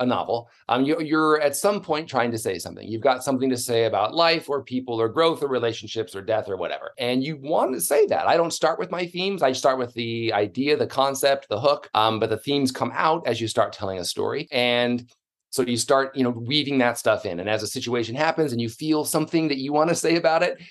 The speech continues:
you will want to say that. But also, like, any reader, especially a kid reader, can see that preaching a mile away. Um, and on a couple different levels, that's just bad, right? It's bad writing. If I have a character saying something that they wouldn't say,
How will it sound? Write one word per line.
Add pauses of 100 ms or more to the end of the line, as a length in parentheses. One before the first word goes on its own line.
you
will
want
to
say
that. (460)
But
also,
like,
any
reader,
especially
a
kid
reader,
can
see
that
preaching
a
mile
away.
Um,
and
on (320)
a
couple
different
levels,
that's
just
bad,
right?
It's
bad
writing.
If
I
have
a
character
saying
something
that
they
wouldn't
say,